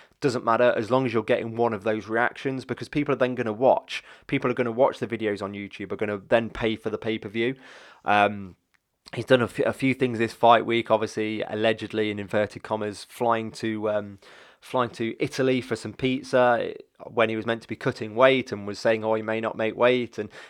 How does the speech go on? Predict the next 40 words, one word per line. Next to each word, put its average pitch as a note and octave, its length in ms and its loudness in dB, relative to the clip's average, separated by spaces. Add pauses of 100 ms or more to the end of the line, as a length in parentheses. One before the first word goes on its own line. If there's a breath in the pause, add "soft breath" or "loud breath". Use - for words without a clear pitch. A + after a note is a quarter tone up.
(120)
it, - 220 -8
it's F#3+ 160 2
great F#3 320 4
because D#3+ 240 -4
it's C#3+ 100 -6
getting B2 220 4
that, D#3 140 0
it's - 100 -8
getting D3+ 240 2
those C#3 160 2
headlines. C3 360 2
He's A#2 120 -10
stealing C#3+ 420 0
those A#2+ 200 0
headlines, G2 760 -2 (360 loud breath)
um, G#2+ 440 2
from, C3 380 4
from C#3 180 4
a B2+ 60 0
guy A#2+ 320 6
that A2+ 120 2
has A2 120 0
been A2+ 120 -6
fixed - 440 -2
on A#2 120 2
the A2 80 -2
card. A#2+ 540 6 (720)
Masvidal B2 500 4
is G#2 80 -4
now A2 160 0
getting G#2+ 220 -4
all A2+ 240 0
the G#2 80 -2
headlines. G2 500 -2
Obviously, C3+ 280 -2
he B2+ 80 -2
wasn't G#2+ 360 2
really G2+ 240 -4
eating G2 320 -12
pizza. G#2+ 520 -2